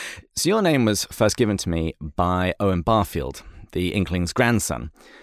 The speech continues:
And when I sent my co-hosts an outline of Barfield Month,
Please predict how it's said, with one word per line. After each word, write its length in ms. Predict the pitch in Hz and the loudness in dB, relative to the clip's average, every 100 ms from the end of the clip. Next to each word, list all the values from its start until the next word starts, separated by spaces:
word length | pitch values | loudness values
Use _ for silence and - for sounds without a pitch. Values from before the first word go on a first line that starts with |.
| - _ _ | -20 _ _
And 260 | 110 110 110 | 2 4 2
when 200 | 110 117 | 2 0
I 60 | 165 | 0
sent 440 | - 139 123 - | 2 2 2 -2
my 380 | - 101 98 92 | -2 0 2 0
co-hosts 840 | 87 - 107 92 85 87 - - - _ - | -2 2 2 4 0 -2 -8 -8 -8 _ -4
an 100 | 101 | 0
outline 460 | 101 95 82 85 85 | 2 2 0 -2 -2
of 380 | 92 85 82 - - | 0 0 -2 -10 0
Barfield 400 | 98 95 98 76 | 2 2 0 -2
Month, 380 | 78 85 - | -2 -4 -10